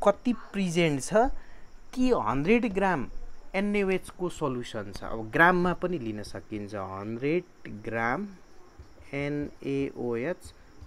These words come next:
solution छ। भोल्युममा नाप्यो भने हन्ड्रेड एमएल, वेटमा नाप्यो भने हन्ड्रेड ग्राम एनएओएच को सल्युसन छ।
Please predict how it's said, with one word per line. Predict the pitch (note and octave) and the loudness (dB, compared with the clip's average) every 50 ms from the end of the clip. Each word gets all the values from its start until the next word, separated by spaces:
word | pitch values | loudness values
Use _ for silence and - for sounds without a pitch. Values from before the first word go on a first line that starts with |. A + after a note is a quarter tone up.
| - - - | -20 -10 -4
solution | - E3+ E3+ E3+ E3 E3+ D#3+ - - - E3 D#3 D#3+ D#3 | 0 0 0 0 -2 -6 -8 -8 -8 -8 -8 -6 -8 -10
छ। | - - - - - - - - - - - - - - - - - - - - - - - - - - - - - - - - - - - - - - - - - - - B2 | -12 -14 -16 -16 -18 -20 -20 -20 -20 -18 -18 -20 -20 -20 -20 -20 -20 -20 -18 -16 -14 -14 -12 -12 -14 -16 -18 -20 -20 -18 -18 -16 -16 -18 -18 -18 -20 -18 -16 -16 -16 -14 -14 -10
भोल्युममा | A2 G#2+ G#2+ A#2+ C#3 D#3+ G3+ G3+ A3+ A#3 A#3+ | -4 0 0 2 4 6 6 6 6 6 6
नाप्यो | A#3+ A3+ A3+ A3 A3 A3 A3+ A3 | 6 6 6 4 4 4 2 2
भने | G#3 G#3 G#3 | 2 2 2
हन्ड्रेड | G3 D3+ C3+ B2+ A#2+ A#2 G#2+ G#2+ | 0 0 0 0 -2 -2 -2 -4
एमएल, | G2+ G2 F#2+ F#2+ F#2+ F#2+ G#2 | -6 -6 -6 -8 -10 -8 -2
वेटमा | A#2 D3+ G3 A3 A3+ - G#3 A3 A3 | 2 4 6 4 4 2 0 0 0
नाप्यो | A3 G#3+ G#3 G#3 G3+ - G#3 G3 | 0 0 0 -2 -2 -2 -2 0
भने | F#3+ G3 G3 | 0 0 0
हन्ड्रेड | E3 A#2 A2+ A2+ B2+ C3+ B2 A2+ | 0 -2 -2 -2 -2 -2 -2 0
ग्राम | A2+ A2+ A2+ A2 G#2+ | 0 -2 -2 -2 -4
एनएओएच | G#2+ G#2+ G#2+ G#2+ G#2+ G#2+ G#2 - | -6 -6 -6 -6 -6 -8 -10 -12
को | - A#2 | -14 -16
सल्युसन | - - G#2+ G2+ G2+ G#2 - - G#2 G#2 G#2 G#2+ | -12 -10 -8 -8 -8 -10 -10 -12 -12 -12 -10 -8
छ। | - - | -8 -8